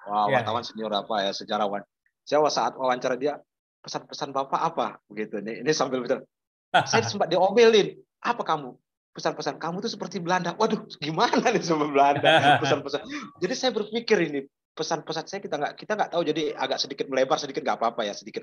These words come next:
Speaker 1: aja. Saya berpikir, kok saya menanya pesan-pesan ya? Kenapa pesan-pesan Pak Rosian ini kok saya di-,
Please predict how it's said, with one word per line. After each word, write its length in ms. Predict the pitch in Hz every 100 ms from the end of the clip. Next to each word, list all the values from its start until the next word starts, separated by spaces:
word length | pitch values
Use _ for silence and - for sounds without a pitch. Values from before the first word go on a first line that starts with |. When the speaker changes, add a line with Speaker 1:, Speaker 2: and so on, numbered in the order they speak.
| 104
Speaker 1:
aja. 160 | 110 90 - _ -
Saya 160 | 214
berpikir, 320 | 185 180 190
kok 240 | 226 - _ _ _
saya 160 | - 202
menanya 320 | 208 175 214
pesan-pesan 640 | - 151 139 175 - 214
ya? 160 | 139 107 - - - - -
Kenapa 320 | - 151 143
pesan-pesan 720 | - 143 139 143 143 139 135 - _ _ _ _
Pak 140 | 131
Rosian 320 | 139 - 139 139
ini 160 | 214
kok 320 | 254 165 -
saya 240 | - 139 185
di-, 160 | 185